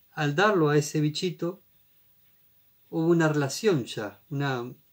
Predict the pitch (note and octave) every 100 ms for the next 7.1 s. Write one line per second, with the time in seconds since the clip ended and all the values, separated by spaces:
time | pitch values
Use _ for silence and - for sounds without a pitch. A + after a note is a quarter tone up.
0 | _ D3 D#3 F#3+ C#3+ C#3+ C#3 C3+ G#3 A3+
1 | D#3+ B2+ - A#2+ A#2+ B2+ D3+ C#3 - B2
2 | A#2+ A#2+ C#3+ F3+ D#3 D3+ D3 D3 D3+ _
3 | _ _ _ _ _ _ _ _ _ _
4 | _ C#3+ C3 C3 B2+ D3+ D3 C3+ C#3+ C#3+
5 | C3+ B2+ B2 B2 C#3 C#3 B2 B2+ B2 D3
6 | F#3 E3+ C3 - A#2 A2+ B2 B2 A#2+ B2+
7 | C3